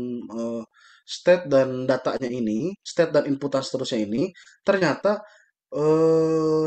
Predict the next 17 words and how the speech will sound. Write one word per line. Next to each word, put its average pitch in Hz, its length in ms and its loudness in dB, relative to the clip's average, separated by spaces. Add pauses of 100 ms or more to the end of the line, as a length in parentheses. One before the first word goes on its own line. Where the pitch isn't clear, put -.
cara 175 240 4
pemikirannya 175 560 2
bisa 180 240 0
dimanfaatkan 156 560 -2
juga 165 240 2
untuk 170 160 -6
komunikasi 147 400 -4
data 127 320 2
misalnya. 104 320 -12 (640)
Jadi 139 120 0
saya 185 200 2
arahnya 165 240 2
ke 170 80 -10
sana. 120 240 -8 (1000)
Supaya 175 400 4
memudahkan 160 520 4
bagaimana 135 560 0